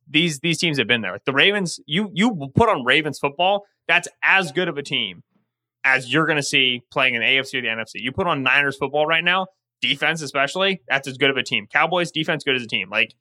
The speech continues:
this whole, like, "There's no, this is a weird year with parity. There's no good teams." No, no, no. They've been there. The Ravens, Niners, and Cowboys are a very legitimate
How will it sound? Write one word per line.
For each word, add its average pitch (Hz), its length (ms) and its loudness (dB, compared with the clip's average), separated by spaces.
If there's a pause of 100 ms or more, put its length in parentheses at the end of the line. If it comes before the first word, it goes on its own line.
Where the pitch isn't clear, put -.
(400)
this 165 180 2
whole, 185 200 2
like, 160 240 2
"There's 233 300 0
no, 214 400 0
this 202 200 0
is 196 120 -8
a 214 40 -2
weird 220 380 0
year 214 160 0
with 196 180 -2
parity. 226 320 4
There's 151 100 -2
no 190 120 0
good 180 120 -2
teams." 135 260 -4
No, 170 120 6
no, 185 100 2
no. 110 200 -2
They've 175 140 4
been 185 160 -2
there. 95 200 -4 (240)
The 147 180 2 (100)
Ravens, 175 420 2
Niners, 156 320 0
and 139 100 -8
Cowboys 120 340 0
are 107 120 -2
a 110 80 -4 (140)
very 147 460 0
legitimate 135 560 -2